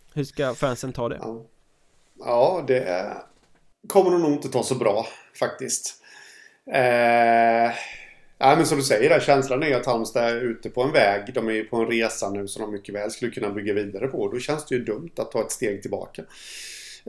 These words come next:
Speaker 2: Eh, på så vis, men just lite också, man, gör det någonting egentligen att Halmstad tar ett steg tillbaka då? <laughs> Det är ofta då de lyckas.
Speaker 1: Ja.
Speaker 2: Det är ju känslan.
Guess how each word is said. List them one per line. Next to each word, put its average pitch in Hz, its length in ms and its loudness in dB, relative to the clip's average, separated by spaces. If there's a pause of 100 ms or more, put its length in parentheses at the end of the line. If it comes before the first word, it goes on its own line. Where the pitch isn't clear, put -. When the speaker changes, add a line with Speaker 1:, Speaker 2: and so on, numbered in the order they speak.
(280)
Speaker 2:
Eh, 67 1600 -4
på 131 60 -8
så 113 200 -4
vis, 123 300 -10
men 123 340 -6 (1300)
just 135 320 2
lite 143 280 4
också, 131 240 0
man, 127 180 2 (580)
gör 123 440 8
det 202 80 10
någonting 139 360 4
egentligen 113 440 0
att 110 60 -8
Halmstad 104 380 -2
tar 107 220 -2
ett 147 80 -6
steg 143 260 0
tillbaka 110 360 -4
då? - 280 -6
<laughs> 131 80 -12
Det 156 60 -4 (180)
är - 80 2
ofta - 280 2
då 156 140 2
de 131 160 4
lyckas. 131 580 -6
Speaker 1:
Ja. 139 140 0 (680)
Speaker 2:
Det - 100 -14
är 139 40 2
ju 139 60 2
känslan. 135 500 2